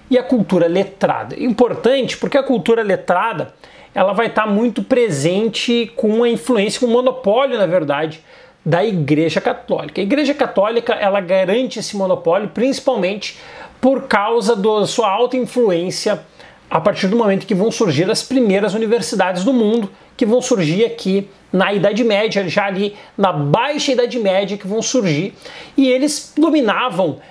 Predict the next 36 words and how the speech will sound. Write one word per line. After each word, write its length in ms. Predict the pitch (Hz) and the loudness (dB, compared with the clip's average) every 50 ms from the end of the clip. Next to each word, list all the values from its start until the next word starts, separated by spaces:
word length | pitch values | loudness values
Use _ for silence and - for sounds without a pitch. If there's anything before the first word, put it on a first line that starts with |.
| - - | -10 -2
né, 200 | 175 180 196 - | -2 -2 0 0
a 140 | 214 196 196 | 0 -2 0
língua 360 | 190 165 185 220 233 214 226 | 0 -2 0 0 2 2 2
oficial, 800 | 226 220 - - - - - - 269 - 180 214 220 208 175 - - - - - | 0 0 -2 -6 -8 -6 -2 0 0 2 2 0 0 -2 -4 -6 -10 -20 -18 -10
a 80 | - 120 | -6 -4
língua 480 | 127 131 135 156 175 190 190 180 202 165 | -2 0 0 2 2 2 2 2 2 0
que 160 | - - 175 | 0 0 0
era 140 | 165 180 175 | 0 0 -2
considerada 560 | - - - - 196 190 170 170 190 190 214 | -4 -6 -6 -2 0 0 2 2 2 0 0
a 20 | |
língua 260 | 190 156 165 175 208 208 | 0 0 0 0 0 -2
da 80 | 214 202 | -2 -4
cultura 440 | - 240 196 156 - - 165 160 175 | -2 -4 -4 -4 -2 0 2 2 2
letrada, 680 | 202 247 - - - 190 165 156 185 190 160 156 - - - - - _ _ - | 2 0 -2 0 -2 0 0 0 -2 -2 -4 -4 -6 -10 -20 -20 -20 _ _ -4
que 120 | - 208 | -2 0
era 140 | 196 185 196 | 2 2 2
o 120 | 214 220 214 | 2 2 2
latim. 600 | 220 262 277 - - - - - 185 151 120 - - - - - - - - - | 2 2 0 0 -6 -8 -6 -4 -2 -4 -4 -6 -12 -20 -20 -20 -20 -10 0 0
Isso 220 | 254 262 - 285 | 0 2 2 2
vai 220 | 233 294 294 302 302 302 | 2 2 2 2 2 2
ajudar 640 | 285 254 302 202 175 185 196 220 226 - - - - | 2 2 0 2 2 0 -2 -2 -6 -8 -14 -12 -4
a 100 | - 202 | -4 -2
Igreja 320 | 214 170 185 196 202 214 240 | 0 2 0 0 0 0 0
Católica 520 | 254 262 254 254 202 196 214 220 - 262 | -2 -2 0 0 -2 0 0 0 -2 0
a 20 | |
manter 600 | 254 254 294 302 277 233 - - - 214 214 240 247 | 0 2 2 0 0 -2 -6 -4 0 2 4 4 2
o 80 | 254 | 2
monopólio 760 | 226 214 247 285 - - - - - 202 185 185 208 226 247 - - _ - _ | 0 0 0 0 0 -2 -4 -2 0 0 2 2 0 -2 -6 -10 -12 _ -20 _
sobre 340 | - - - 277 294 - 262 | -12 -2 0 2 2 2 0
a 20 | 254 | 0
cultura 400 | - 277 254 - - 226 208 220 | -2 -4 -4 -2 0 0 0 2
letrada. 480 | 233 277 - - 208 147 120 107 - - | 0 -2 0 0 -2 -2 -2 -6 -8 -2
Já 340 | - 151 135 190 262 294 320 | 0 2 2 2 2 0 -2
a 40 | 311 | 0
cultura 420 | - 311 247 160 - 220 214 214 | 0 0 0 2 2 2 2 2
popular, 680 | 214 - 320 320 392 349 214 190 196 220 247 226 - | 2 0 0 0 2 2 2 2 2 0 -4 -10 -14